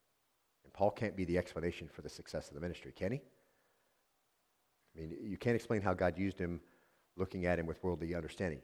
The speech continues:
You know, at the end of his life, he was battered and bruised and beaten and weak and powerless and persecuted, very limited, uh, impact from a worldly point of view. At the end of his life, he was really a shadow of his physical self.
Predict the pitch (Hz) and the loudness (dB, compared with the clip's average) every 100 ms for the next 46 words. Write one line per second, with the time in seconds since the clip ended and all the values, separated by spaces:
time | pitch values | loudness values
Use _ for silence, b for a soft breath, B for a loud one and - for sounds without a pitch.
0 | - 87 85 - 92 101 92 95 92 - | -6 -2 0 0 0 0 2 6 6 4
1 | 76 73 95 98 101 87 B B B 80 | -4 -2 4 6 6 0 B B B -14
2 | 78 95 95 92 80 95 101 85 80 101 | -2 2 2 0 -4 -4 -4 -4 0 0
3 | - 80 95 95 98 - 76 - 98 85 | -2 -2 4 4 4 -2 -10 -8 -6 -6
4 | - 92 85 95 87 85 104 104 98 B | -2 -2 2 4 4 2 4 4 2 B
5 | B B B - 78 117 110 110 98 95 | B B B -12 -6 0 0 4 4 4
6 | 95 82 87 98 90 90 - 98 80 90 | 0 0 4 4 4 0 0 -2 0 0
7 | 92 - _ _ _ _ _ _ _ _ | 0 -2 _ _ _ _ _ _ _ _
8 | _ _ 92 98 95 101 98 - 82 78 | _ _ -2 0 2 6 6 4 -4 -4
9 | - 107 80 - 107 101 92 85 - 98 | 2 2 2 4 8 8 6 2 -4 -4
10 | 92 85 - 90 - | -4 -4 2 2 2